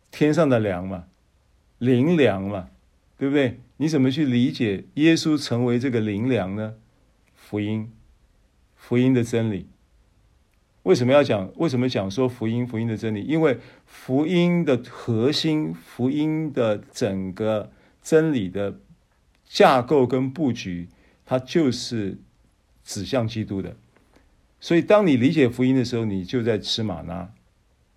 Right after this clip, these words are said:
当你理解福音的时候，领受福音的时候，你就在吃基督的肉。他说：“我是天上的粮啊，我的肉是可吃的。”对不对？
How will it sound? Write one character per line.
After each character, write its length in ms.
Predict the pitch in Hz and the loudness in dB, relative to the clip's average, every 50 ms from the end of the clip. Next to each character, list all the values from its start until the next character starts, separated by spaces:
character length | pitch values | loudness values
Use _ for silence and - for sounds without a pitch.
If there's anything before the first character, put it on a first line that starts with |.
| _ _ _ _ _ | _ _ _ _ _
当 200 | - 180 202 185 | 0 2 4 4
你 100 | 156 135 | 4 2
理 240 | 117 120 131 170 175 | 4 2 2 2 2
解 220 | - 131 117 107 | 2 2 0 0
福 180 | 104 - 120 123 | 0 0 0 0
音 100 | 135 135 | 2 2
的 120 | 127 113 | 0 0
时 80 | 120 123 | 0 0
候， 60 | 117 | 0
领 220 | 113 113 107 101 | 0 0 -2 -4
受 240 | 101 - - 151 135 | -4 -2 0 0 0
福 140 | 123 - 117 | 0 -2 -2
音 100 | 113 113 | -4 -2
的 120 | 113 107 | -4 -4
时 100 | 98 107 | -4 -4
候， 140 | 104 101 98 | -4 -4 -4
你 320 | 98 98 95 92 95 90 | -4 -4 -4 -6 -8 -10
就 280 | 90 - 147 143 127 110 | -8 -4 -2 0 0 0
在 400 | - - 120 113 107 98 95 - - _ _ _ _ _ _ _ _ _ _ | -2 -2 -4 -2 -2 -4 -6 -10 -14 _ _ _ _ _ _ _ _ _ _
吃 580 | - - - - - 123 120 120 123 120 117 120 - _ _ _ _ _ _ _ _ _ _ _ _ | -6 -4 -2 -2 -2 -2 -2 -2 -2 -2 -4 -8 -14 _ _ _ _ _ _ _ _ _ _ _ _
基 200 | - - 123 120 | -8 -4 -4 -4
督 220 | 117 - 120 117 | -2 -2 -2 -2
的 140 | 113 107 98 | -2 -2 -2
肉。 340 | 95 101 117 110 95 - - _ _ _ _ _ _ _ _ _ _ _ _ | -2 0 0 0 -2 -2 -8 _ _ _ _ _ _ _ _ _ _ _ _
他 120 | 117 120 | -4 -2
说 100 | 139 135 | -2 0
：“我 140 | 107 98 98 | 0 -2 -2
是 120 | - 147 | -4 -8
天 220 | 127 - 151 147 147 | -10 -8 -8 -8 -6
上 140 | 139 135 | -6 -6
的 80 | 120 104 | -4 -4
粮 280 | 98 90 80 76 85 90 | -6 -6 -8 -10 -12 -14
啊， 140 | 87 85 _ _ _ _ _ _ _ _ _ _ _ _ _ _ _ - | -16 -18 _ _ _ _ _ _ _ _ _ _ _ _ _ _ _ -8
我 120 | 107 110 | -4 -2
的 80 | 117 135 | 0 2
肉 180 | 156 175 147 | 2 2 2
是 120 | 135 - - | 2 0 -6
可 200 | - - 110 92 | -10 -8 -8 -8
吃 360 | - - - - - 123 123 120 | -8 -6 -6 -6 -4 -4 -4 -2
的。” 220 | 117 92 - - _ _ _ _ _ _ _ _ _ _ _ _ _ _ _ _ _ _ _ _ _ _ _ _ _ _ | -4 -4 -6 -8 _ _ _ _ _ _ _ _ _ _ _ _ _ _ _ _ _ _ _ _ _ _ _ _ _ _
对 80 | - 117 | -8 -6
不 80 | 117 | -2
对？ 200 | 120 120 117 - | -2 -2 -2 -4